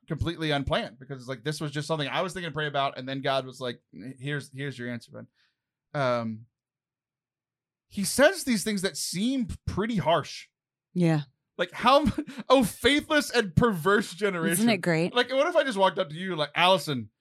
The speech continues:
Speaker 2: Yeah.
Speaker 1: you're faithless and perverse."
Speaker 2: Yeah.
Speaker 1: Like, "Whoa." <laughs> Like,
Speaker 2: Yeah.
Speaker 1: that sucks, you know?
Speaker 2: Yeah.
Speaker 1: Um, how long, how long do I have to, h-, how much longer are you gonna be here, Allison? Like, this is my house. Like, how much longer are you gonna,
Speaker 2: <laughs>
Speaker 1: how long do I have to endure you?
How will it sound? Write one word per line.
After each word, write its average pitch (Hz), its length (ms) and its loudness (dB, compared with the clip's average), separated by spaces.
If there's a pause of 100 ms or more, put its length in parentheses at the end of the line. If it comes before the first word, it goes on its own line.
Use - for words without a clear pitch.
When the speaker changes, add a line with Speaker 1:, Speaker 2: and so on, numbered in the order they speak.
Speaker 2:
Yeah. 220 200 6
Speaker 1:
you're 175 80 2
faithless 208 520 2
and 175 200 -2
perverse." 160 520 2
Speaker 2:
Yeah. 208 220 8
Speaker 1:
Like, 156 140 -2 (220)
"Whoa." 156 340 -6
<laughs> - 60 -12
Like, 302 160 -2
Speaker 2:
Yeah. 311 280 10
Speaker 1:
that 151 100 0
sucks, 294 440 4
you 180 80 -6
know? 180 80 6
Speaker 2:
Yeah. 214 240 8 (240)
Speaker 1:
Um, 160 260 4
how 220 240 4
long, 254 340 6
how 285 220 0
long 285 240 2
do 240 80 -2
I 196 120 6
have 208 180 2
to, - 60 -20 (260)
h-, 262 100 -8
how 277 180 2
much 339 180 0
longer 214 180 4
are - 20 -4
you 208 60 -6
gonna 190 140 -4
be 147 120 -6
here, 131 120 -6
Allison? 123 300 -8
Like, 147 120 -10
this 208 80 -8
is - 60 -4
my - 80 2
house. - 300 -6
Like, 160 220 -2
how 185 140 2
much 233 200 -4
longer 247 320 4
are 330 60 8
you - 80 4
gonna, 294 160 4
Speaker 2:
<laughs> 294 80 2
Speaker 1:
how 202 160 6
long 226 220 4
do 202 80 0
I 175 80 4
have 175 180 2
to 160 120 -8
endure 143 360 -4
you? 120 240 -6